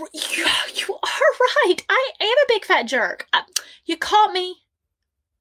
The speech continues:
Never happens. So finding a way to work around the problem.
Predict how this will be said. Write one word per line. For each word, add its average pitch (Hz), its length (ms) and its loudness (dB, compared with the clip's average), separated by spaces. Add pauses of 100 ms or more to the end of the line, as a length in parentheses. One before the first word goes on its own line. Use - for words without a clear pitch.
(1040)
Never 403 200 2
happens. 359 600 -2 (1600)
So - 140 0
finding 285 360 2
a 339 60 0
way 254 200 2
to - 380 -8
work 220 340 -4
around 190 1160 -4
the - 120 -8
problem. 339 560 2